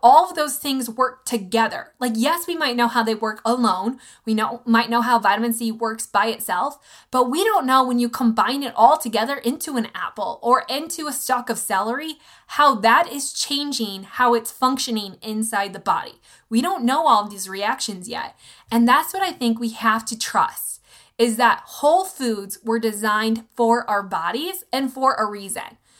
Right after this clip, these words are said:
We don't have to know it all, but we just have to know it works. And so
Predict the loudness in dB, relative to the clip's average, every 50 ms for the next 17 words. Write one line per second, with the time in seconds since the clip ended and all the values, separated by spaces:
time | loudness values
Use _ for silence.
0 | _ _ -6 -2 0 2 2 4 4 4 4 2 0 0 2 2 4 4 6 6
1 | 6 6 4 2 -4 -6 -6 -6 -6 -4 -2 -2 -2 0 2 2 2 4 2 2
2 | -2 -6 -6 -4 -4 -4 -6 -10 -10 -10 -10 -10 -10 _ _ -20 -20 -20 _ _
3 | -4 -2 0 0 -2 -4 -2 0 2 4 4 4 2 0 -12 -14